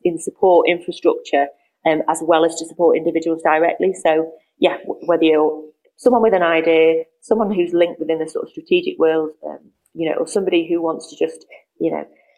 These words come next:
have a coffee and a chat, you know, we're, we're, you know,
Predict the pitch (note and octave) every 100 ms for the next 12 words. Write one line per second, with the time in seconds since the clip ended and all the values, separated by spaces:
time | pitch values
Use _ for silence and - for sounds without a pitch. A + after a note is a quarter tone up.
0 | _ _ _ _ A3 G3 - F3+ E3+ D#3+
1 | E3 - F3 - - E3+ D#3 D3+ D#3+ E3
2 | E3 - E3+ E3+ F3